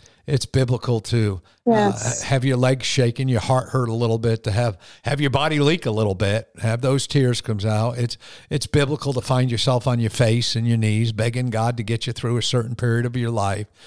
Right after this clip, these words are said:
Speaker 1: It's biblical. What it's not biblical is when you go into war mode and,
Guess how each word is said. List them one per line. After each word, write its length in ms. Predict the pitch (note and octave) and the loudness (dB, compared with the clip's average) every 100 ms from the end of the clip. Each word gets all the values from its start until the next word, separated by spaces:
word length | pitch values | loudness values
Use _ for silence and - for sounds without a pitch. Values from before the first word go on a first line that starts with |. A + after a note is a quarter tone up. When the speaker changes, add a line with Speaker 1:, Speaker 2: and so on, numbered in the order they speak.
| - - - - | -20 -20 -20 -4
Speaker 1:
It's 180 | C#3+ B2 | 0 2
biblical. 460 | D3+ C#3 B2+ B2 - | 2 2 2 0 2
What 140 | C#3+ | 2
it's 160 | B2+ - | 2 0
not 300 | E3 A3+ - | 2 2 2
biblical 540 | A#2+ G#2 A#2 B2 A2+ | -2 -2 -4 -2 0
is 160 | A2+ G#2 | 0 -2
when 100 | B2+ | -2
you 120 | A#2+ | 0
go 180 | A#2+ B2 | 0 0
into 220 | B2 A#2+ A#2 | 0 0 0
war 300 | A2+ A#2+ A#2 | 2 2 2
mode 440 | A2 A2 A2 A2 | 2 2 2 0
and, 200 | G2+ F#2 | -2 -6